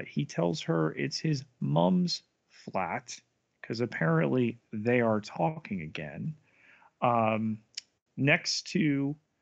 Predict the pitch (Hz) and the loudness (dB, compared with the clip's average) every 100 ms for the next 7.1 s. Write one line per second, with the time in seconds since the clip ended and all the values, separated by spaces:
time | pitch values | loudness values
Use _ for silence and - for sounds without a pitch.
0 | _ _ - 120 110 107 101 101 104 101 | _ _ -2 0 0 0 -2 -2 -4 -8
1 | - _ _ 117 110 107 107 - 107 110 | -14 _ _ 0 2 0 -2 -6 -12 0
2 | 123 110 - - _ - - 131 113 107 | 0 0 -4 -16 _ -18 -4 -2 0 0
3 | 104 107 - - 123 107 101 98 - - | -2 -6 -14 -6 -4 -2 -2 -4 -8 -8
4 | 117 123 127 127 127 127 _ _ _ _ | -2 0 2 2 0 -4 _ _ _ _
5 | 143 160 156 120 131 117 87 - - - | 0 2 2 2 2 2 0 -2 -4 -4
6 | - _ _ _ _ - 113 95 120 - | -8 _ _ _ _ -6 -2 -2 -4 -10